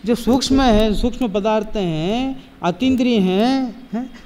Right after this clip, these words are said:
उन्हें कौन जानेगा? अतीन्द्रिय पदार्थों को जो सर्वज्ञ को नहीं मानते हैं,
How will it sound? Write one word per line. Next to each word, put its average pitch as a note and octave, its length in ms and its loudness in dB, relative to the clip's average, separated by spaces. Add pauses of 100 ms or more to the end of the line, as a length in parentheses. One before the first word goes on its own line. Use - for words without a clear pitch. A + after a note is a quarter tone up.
(120)
उन्हें A#3+ 240 2
कौन D4 260 8
जानेगा? A3+ 500 6
अतीन्द्रिय G#3+ 360 0
पदार्थों F3 460 -4
को D3+ 140 -14 (1700)
जो G3+ 80 4
सर्वज्ञ A#3 400 4
को A#3+ 100 2
नहीं A#3 200 6
मानते G#3+ 420 4
हैं, F3+ 340 -2